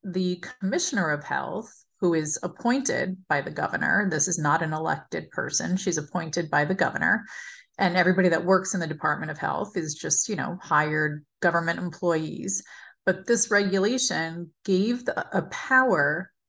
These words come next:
to the commissioner of health to pick and choose which New Yorkers they could lock up or lock down.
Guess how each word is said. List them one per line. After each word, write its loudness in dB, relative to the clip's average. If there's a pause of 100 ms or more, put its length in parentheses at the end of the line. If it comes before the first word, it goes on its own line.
(200)
to -2
the -2
commissioner -2
of -10
health -4 (380)
to -2
pick -2
and 2
choose 0
which 0
New 4
Yorkers 0 (120)
they 2
could -2
lock 2
up 0
or -4
lock 2
down. -6